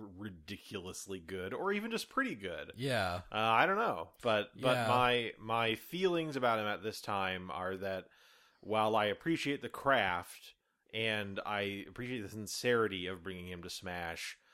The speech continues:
Speaker 1: uh, he's a little too Tekken,
Speaker 2: <laughs>
Speaker 1: uh, for Smash. That's, that's my feeling.
Speaker 2: Yeah. I, uh, yeah, I think even competitive stuff non-, notwithstanding, uh, he, he feels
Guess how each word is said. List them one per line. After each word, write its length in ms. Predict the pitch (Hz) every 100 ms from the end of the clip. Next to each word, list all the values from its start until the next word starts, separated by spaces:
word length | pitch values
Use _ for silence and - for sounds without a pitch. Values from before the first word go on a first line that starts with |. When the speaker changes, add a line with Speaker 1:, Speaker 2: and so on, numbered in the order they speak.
| _ _ -
Speaker 1:
uh, 400 | 90 87 82 76
he's 180 | - 98
a 60 | 85
little 320 | 95 156 160
too 260 | - 135 131
Tekken, 460 | - 73 - 85 65 85 -
Speaker 2:
<laughs> 160 | 214 208
Speaker 1:
uh, 680 | 226 208 220 - 202 82 82 80 -
for 160 | - 92
Smash. 680 | - 82 71 71 - - - _ _
That's, 220 | 95 85
that's 240 | 104 92 -
my 140 | 82
feeling. 340 | - - 55 - - - _
Speaker 2:
Yeah. 500 | - 113 104 92 87 95 _ _ -
I, 220 | 117 160
uh, 340 | 165 147 131 127
yeah, 120 | 143
I 100 | 135
think 220 | 165 185
even 300 | 180 165 151
competitive 460 | 123 104 117 107 95
stuff 200 | 87 87
non-, 420 | 95 87 87 85 -
notwithstanding, 1080 | 87 87 85 82 - 92 85 80 80 78 80
uh, 600 | - 80 78 76 80 95 - _ _ _ _
he, 600 | 127 113 104 98 92 92 _ _ _ - _ _
he 160 | - 120
feels 640 | - 147 147 143 135 127